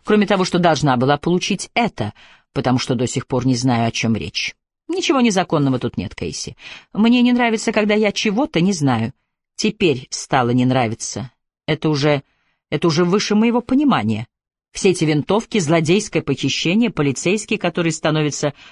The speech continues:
всё настойчивее. Ничего незаконного. Давай на этом и остановимся. Армстронг сказал, что есть какая-то связь? Ничего он не сказал.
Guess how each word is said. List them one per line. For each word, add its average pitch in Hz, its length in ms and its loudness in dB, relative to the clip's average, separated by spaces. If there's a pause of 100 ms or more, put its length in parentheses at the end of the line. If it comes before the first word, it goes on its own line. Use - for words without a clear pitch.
(120)
всё 180 200 0
настойчивее. 139 800 0 (480)
Ничего 175 640 2
незаконного. 160 760 0 (320)
Давай 165 460 2
на 170 240 4
этом 208 320 2
и 208 140 0
остановимся. 123 880 0 (380)
Армстронг 175 800 2
сказал, 180 480 0
что - 180 -2
есть 202 220 0
какая-то 180 380 0
связь? - 480 -4 (420)
Ничего 123 340 -2
он 160 120 2
не 208 80 2
сказал. 208 460 -4